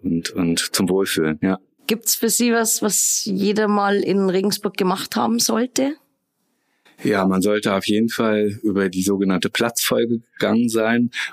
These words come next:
Speaker 1: Und ich würde jedem natürlich auch empfehlen, entlang der Donau zu gehen. Deshalb finde ich es auch schön, dass, äh, die Donau jetzt weiter auch zugänglich gemacht wird und auch, äh, im Rahmen des Hochwasserschutzes
Speaker 2: Mhm.
Speaker 1: das nochmal, äh, verbessert wird, wie man es schon am Beispiel des Regens sehen kann.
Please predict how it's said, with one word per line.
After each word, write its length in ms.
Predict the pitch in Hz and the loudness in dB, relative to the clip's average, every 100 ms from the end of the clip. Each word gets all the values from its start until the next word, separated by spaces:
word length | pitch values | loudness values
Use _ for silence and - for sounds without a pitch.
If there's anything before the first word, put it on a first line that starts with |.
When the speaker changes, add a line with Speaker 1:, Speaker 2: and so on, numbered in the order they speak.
| - | -2
Speaker 1:
Und 200 | 101 92 | 0 0
ich 120 | - | 2
würde 200 | 107 101 | 2 2
jedem 320 | 98 107 107 | 2 2 2
natürlich 480 | 104 98 104 95 - | 0 0 -2 0 0
auch 120 | 95 | 0
empfehlen, 500 | 101 95 95 98 98 | 0 0 0 2 2
entlang 380 | 95 95 92 98 | 2 2 2 0
der 120 | 95 | 0
Donau 380 | 87 101 110 87 | 0 2 2 0
zu 180 | - 87 | -2 -2
gehen. 300 | 95 101 98 | 0 2 0
Deshalb 400 | 90 101 98 87 | 0 0 -2 -2
finde 280 | - 104 98 | -2 0 0
ich 40 | |
es 80 | - | 0
auch 100 | 90 | 0
schön, 380 | - 104 110 - - - - | 0 2 0 -2 -8 -8 -4
dass, 380 | 95 92 - - | -2 0 0 0
äh, 160 | 95 | -2
die 140 | 92 92 | 0 0
Donau 340 | 90 104 98 | 2 2 2
jetzt 240 | 92 90 87 | 0 -2 -2
weiter 240 | 90 98 | 0 -2
auch 80 | - | -2
zugänglich 560 | - - 78 82 78 | -2 0 0 0 -2
gemacht 400 | - 80 82 - | -2 -2 -2 -2
wird 260 | 90 104 - | -2 -2 -2
und 280 | - 90 95 | -2 -2 0
auch, 260 | 95 - | -2 -4
äh, 300 | - 92 90 90 | -4 0 2 2
im 100 | 92 | 2
Rahmen 280 | 87 95 | 2 0
des 120 | 90 110 | 0 0
Hochwasserschutzes 920 | 107 - 90 87 - 98 - 185 220 | -2 -2 -2 -2 0 0 0 0 0
Speaker 2:
Mhm. 80 | - - - - | -2 -6 -6 -4
Speaker 1:
das 180 | 90 104 | -2 2
nochmal, 640 | 101 101 101 92 92 92 | 2 2 2 2 2 2
äh, 260 | 90 90 | 2 0
verbessert 580 | 90 95 92 95 107 98 | 0 0 0 0 0 0
wird, 200 | 98 - - - - | 0 -2 -4 -4 0
wie 100 | 107 | 2
man 180 | 110 101 | 2 2
es 80 | |
schon 200 | 107 95 | 2 2
am 80 | 90 | 2
Beispiel 340 | 87 92 - 92 | 2 0 -2 -2
des 200 | - 90 | 0 0
Regens 400 | 101 110 92 - | 0 2 0 0
sehen 240 | 80 80 | 0 0
kann. 360 | 78 78 78 | -2 -2 -4